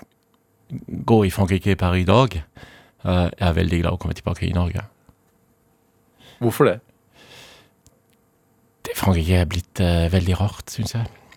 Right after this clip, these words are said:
Speaker 2: Ja.
Speaker 1: Det er, jeg, jeg, jeg er ikke så ofte der, men, eh,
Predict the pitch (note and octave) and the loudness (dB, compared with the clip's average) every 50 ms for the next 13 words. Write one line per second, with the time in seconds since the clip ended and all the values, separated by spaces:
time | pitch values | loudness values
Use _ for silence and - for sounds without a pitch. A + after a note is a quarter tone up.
0 | - - - - D3 - _ - A2 G#2 F#2+ F#2 G2 F#2 F#2 F#2+ F#2 F#2 G2 F#2+ | -20 -18 -18 -18 -18 -16 _ -2 0 0 2 2 2 2 2 2 4 4 2 2
1 | F#2+ F#2+ F#2 F2+ F2 F2 F2 E2+ E2+ F2+ F#2 F2+ - - G#2 - G2 F#2+ F2+ - | 2 0 0 0 0 0 0 0 0 0 0 0 0 0 -2 0 0 -2 -2 0
2 | - G#2 F2 F2+ F#2+ G2 G2+ F#2+ F#2 F#2 F#2 F2+ F2+ E2+ E2+ - - _ _ _ | 0 2 2 2 2 2 0 0 2 4 4 4 4 4 2 0 -2 _ _ _
3 | _ _ _ - - - _ _ _ _ _ _ - - | _ _ _ -20 -20 -20 _ _ _ _ _ _ -12 -12